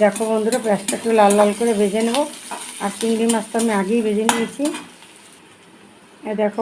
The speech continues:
বন্ধুরা, কটা কাঁচা লঙ্কা দিলাম, আর এই দেখো ছোটো সাইজের একটা রসুন আগে একটু দিয়েছিলাম, এখন আবার কয়টা দিলাম থেতো করে। হলুদ দিয়ে দিলাম,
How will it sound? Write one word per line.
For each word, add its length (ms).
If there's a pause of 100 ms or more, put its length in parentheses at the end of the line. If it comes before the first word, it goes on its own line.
বন্ধুরা, 360
কটা 260
কাঁচা 300
লঙ্কা 300
দিলাম, 220 (120)
আর 80 (100)
এই 60 (100)
দেখো 220 (840)
ছোটো 280
সাইজের 420
একটা 240
রসুন 300 (800)
আগে 220
একটু 160 (100)
দিয়েছিলাম, 400 (140)
এখন 240
আবার 200
কয়টা 300
দিলাম 260
থেতো 300
করে। 180 (3500)
হলুদ 340
দিয়ে 200
দিলাম, 240